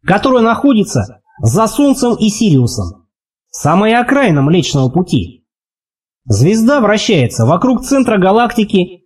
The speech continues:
на расстоянии двадцати одного килопарсека – по наклонной орбите относительно плоскости диска. Полный оборот совершает примерно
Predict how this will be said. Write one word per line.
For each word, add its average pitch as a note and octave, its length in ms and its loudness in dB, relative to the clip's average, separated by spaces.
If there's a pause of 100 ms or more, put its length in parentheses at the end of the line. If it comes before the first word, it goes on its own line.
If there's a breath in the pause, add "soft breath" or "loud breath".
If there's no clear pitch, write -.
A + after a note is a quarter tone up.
(160)
на D3 160 2
расстоянии A#3+ 560 2
двадцати G#3 480 0
одного G#3+ 320 2
килопарсека – G#3 1000 -2 (220)
по D3+ 100 2
наклонной A#3+ 480 0
орбите G3 580 0
относительно G3 600 2
плоскости G3+ 580 0
диска. - 540 0 (680)
Полный B3+ 300 2
оборот A#3+ 640 0
совершает F#3+ 600 0
примерно F#3+ 720 0